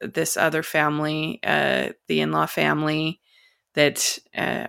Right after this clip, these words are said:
are wealthier than, than he is. And, and so it's not as much the, you don't have that many scenes in this of, like, "I can't believe this is that expensive," or,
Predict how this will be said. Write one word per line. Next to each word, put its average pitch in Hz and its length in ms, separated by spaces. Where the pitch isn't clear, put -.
are - 260
wealthier 156 540
than, 147 420
than 156 180
he 170 300
is. 156 400
And, - 140
and 190 140
so 196 220
it's - 260
not 220 260
as 202 160
much 175 340
the, 156 380
you 180 160
don't 233 140
have 220 220
that 156 240
many 165 140
scenes 156 340
in 151 60
this 147 200
of, 156 140
like, 143 180
"I 156 80
can't 156 240
believe 156 200
this 156 200
is 175 120
that 143 180
expensive," - 640
or, - 260